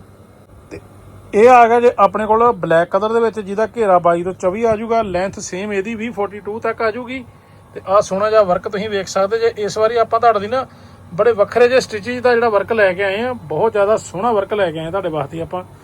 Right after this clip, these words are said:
ਤੇ ਇਹ ਸਾਰੇ ਸੂਟ ਦੇ ਵਿੱਚ ਸਾਰੀ ਫਰੰਟ ਜਿਹੜੀ ਜਾਲ ਬਾਨੀ ਆ, ਇਹ ਸੇਮ ਮਾਡਲਾਂ ਵਾਲੇ ਆਰਟੀਕਲ ਨੇ ਤੇ ਜਿਹੜੇ ਆਪਾਂ ਤੁਹਾਨੂੰ ਦੇਣੇ ਆ ਬੜੇ ਰੀਜ਼ਨੇਬਲ ਪ੍ਰਾਈਸ ਦੇ ਵਿੱਚ,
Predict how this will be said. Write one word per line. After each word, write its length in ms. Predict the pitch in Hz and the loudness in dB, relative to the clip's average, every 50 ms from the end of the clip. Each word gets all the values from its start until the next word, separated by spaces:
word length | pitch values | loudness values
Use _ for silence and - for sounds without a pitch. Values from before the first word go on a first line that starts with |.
| - - - - - - | -20 -20 -20 -20 -14 -8
ਤੇ 100 | - 214 - | -8 -6 0
ਇਹ 140 | 214 202 226 | 2 4 4
ਸਾਰੇ 320 | - - 190 190 202 240 240 | 4 4 4 6 6 6 4
ਸੂਟ 260 | - 214 208 202 202 | 4 0 -2 0 4
ਦੇ 100 | 202 226 | 4 6
ਵਿੱਚ 160 | 233 220 208 | 6 4 2
ਸਾਰੀ 300 | 165 - - 180 190 240 | 0 0 2 2 2 0
ਫਰੰਟ 300 | - - 180 185 190 202 | -2 -2 -4 -4 -4 -2
ਜਿਹੜੀ 200 | 202 202 208 220 | -2 -2 -2 -2
ਜਾਲ 280 | 196 180 170 160 165 175 | 0 2 2 2 2 4
ਬਾਨੀ 360 | 175 190 180 185 196 214 226 | 2 2 0 2 -2 -4 -4
ਆ, 100 | 240 233 - - - - - - - - - | -4 -6 -10 -16 -20 -20 -20 -20 -20 -12 -4
ਇਹ 100 | 240 220 | -2 -2
ਸੇਮ 420 | 208 - - 214 214 233 254 262 247 | -2 0 0 0 2 4 4 4 4
ਮਾਡਲਾਂ 400 | 226 202 196 196 196 202 220 220 | 6 6 6 6 6 4 4 4
ਵਾਲੇ 160 | 220 226 233 | 4 6 6
ਆਰਟੀਕਲ 500 | 226 208 196 180 208 196 226 233 240 240 | 6 6 4 2 -2 2 2 2 4 2
ਨੇ 120 | 240 240 | 0 -2
ਤੇ 120 | 226 240 226 | -2 -2 -2
ਜਿਹੜੇ 260 | 185 185 190 214 226 | -2 0 2 4 4
ਆਪਾਂ 220 | 220 - 214 214 | 2 2 0 0
ਤੁਹਾਨੂੰ 220 | 214 240 226 202 175 | 0 0 -2 0 -2
ਦੇਣੇ 240 | 165 170 170 185 | -4 -2 -2 -2
ਆ 100 | 208 233 | -2 -4
ਬੜੇ 380 | 220 180 175 190 190 208 214 208 | -4 0 0 0 2 2 0 -2
ਰੀਜ਼ਨੇਬਲ 460 | 190 180 170 196 214 226 226 220 226 | -4 -6 -6 -6 -4 -2 -2 -2 -2
ਪ੍ਰਾਈਸ 340 | 208 214 196 175 170 165 165 | -2 -2 -2 -2 -2 -2 -4
ਦੇ 80 | 202 226 | -4 -2
ਵਿੱਚ, 320 | 247 233 233 - 214 208 | -2 -2 -2 -2 -6 -8